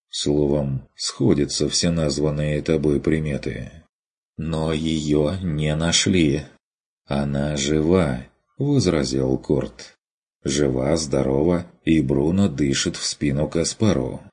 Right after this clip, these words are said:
С ребёнком на руках он не сможет скрываться так же легко, как в одиночку, и мы его найдём". "Когда их видели в той деревне?"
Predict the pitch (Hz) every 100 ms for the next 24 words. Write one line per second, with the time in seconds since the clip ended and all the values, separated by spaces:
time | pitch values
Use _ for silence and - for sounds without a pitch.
0 | _ - 87 80 76 101 95 90 85 85
1 | 82 - 101 - - 95 92 92 85 -
2 | 104 98 95 - 87 85 98 95 - 85
3 | - 101 92 78 78 76 - 101 92 -
4 | 85 - 85 76 80 82 73 - 53 -
5 | - _ 78 73 67 82 101 76 82 82
6 | 71 69 67 52 - - _ _ _ _
7 | - 92 104 131 95 73 107 104 78 80
8 | 73 - 110 90 73 87 90 71 73 69
9 | 73